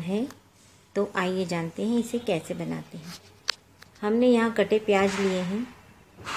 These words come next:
कटी हुई कैरी ली है, गुड़, नमक,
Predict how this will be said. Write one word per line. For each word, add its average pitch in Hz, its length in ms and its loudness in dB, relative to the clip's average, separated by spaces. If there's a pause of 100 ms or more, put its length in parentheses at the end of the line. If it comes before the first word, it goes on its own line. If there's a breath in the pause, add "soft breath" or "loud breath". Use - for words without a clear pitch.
(800)
कटी 214 260 4
हुई 214 120 8
कैरी 196 440 6
ली 180 140 0
है, 202 180 0 (1080)
गुड़, 240 320 10 (1040)
नमक, 202 440 0